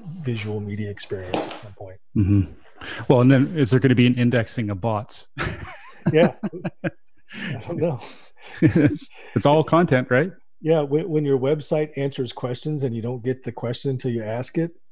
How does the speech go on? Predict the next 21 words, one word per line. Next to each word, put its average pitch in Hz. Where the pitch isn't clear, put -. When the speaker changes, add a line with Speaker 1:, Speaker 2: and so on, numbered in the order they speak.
Speaker 1:
or 131
you 123
don't 120
get 120
the 107
answer 123
till 120
you 104
ask 113
it, 147
how 127
do 135
you 127
index 117
that 104
content 113
to 104
search 107
for 85
it? -
Right? 101